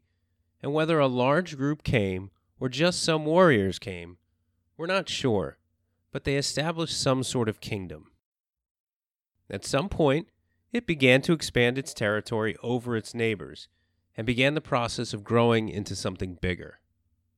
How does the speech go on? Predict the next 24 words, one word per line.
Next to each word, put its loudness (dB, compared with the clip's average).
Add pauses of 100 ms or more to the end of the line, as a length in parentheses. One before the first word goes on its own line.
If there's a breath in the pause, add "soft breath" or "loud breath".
(540)
Not 2
that 2
Anatolia 2
was -4
totally 0
peaceful -6
before -4
these -6
guys -4
showed -4
up. -6 (680)
The -6
city-states 0
did -2
make 2
war 6
against -4
each -12
other, -10 (260)
and -2
there 2
was 4
regional 2
conflict. -6